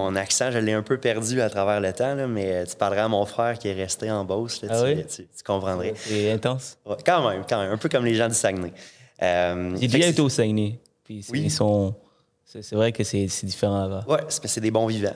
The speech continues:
Speaker 1: C'est,
Speaker 2: Ah, moi, j'adore.
Speaker 1: ils ont,
Speaker 2: J'ai,
Speaker 1: ils ont
Speaker 2: j'ai
Speaker 1: des
Speaker 2: vraiment
Speaker 1: belles valeurs
Speaker 2: adoré le
Speaker 1: qui sont,
Speaker 2: Saguenay.
Speaker 1: c'est ça.
Speaker 2: <laughs>
Speaker 1: Fait que je viens de Saint-Georges. Euh, il y a pas, euh,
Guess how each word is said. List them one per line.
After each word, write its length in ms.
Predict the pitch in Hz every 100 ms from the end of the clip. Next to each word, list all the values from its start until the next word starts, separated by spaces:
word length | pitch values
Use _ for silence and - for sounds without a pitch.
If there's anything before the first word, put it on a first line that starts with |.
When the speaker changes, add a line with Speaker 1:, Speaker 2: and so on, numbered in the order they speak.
| -
Speaker 1:
C'est, 260 | - 98
Speaker 2:
Ah, 100 | 98
moi, 140 | 104 104
j'adore. 340 | 110 110 120 107
Speaker 1:
ils 140 | 104
ont, 100 | 101
Speaker 2:
J'ai, 0 |
Speaker 1:
ils 100 | 101
ont 20 | 110
Speaker 2:
j'ai 40 |
Speaker 1:
des 40 | 107
Speaker 2:
vraiment 220 | 123 143
Speaker 1:
belles 80 | 139
valeurs 160 | 98
Speaker 2:
adoré 200 | 110 117
le 60 | 123
Speaker 1:
qui 60 |
sont, 60 | -
Speaker 2:
Saguenay. 320 | 113 113 117 120
Speaker 1:
c'est 160 | - 147
ça. 120 | 151
Speaker 2:
<laughs> 280 | 127 - -
Speaker 1:
Fait 100 | 101
que 180 | - 101
je 60 | 101
viens 80 | 131
de 40 |
Saint-Georges. 520 | 131 107 113 156 147 -
Euh, 260 | 101 92 87 87
il 80 |
y 80 | 101
a 60 | 92
pas, 240 | - -
euh, 640 | 120 120 117 92 82 69